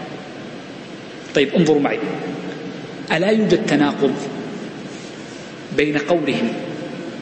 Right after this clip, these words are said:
إنه ليس ظهارا ويجب عليها كفارة الظهار؟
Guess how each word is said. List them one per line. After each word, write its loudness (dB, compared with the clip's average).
إنه 6
ليس 8
ظهارا 4
ويجب 8
عليها 4
كفارة 0
الظهار؟ 2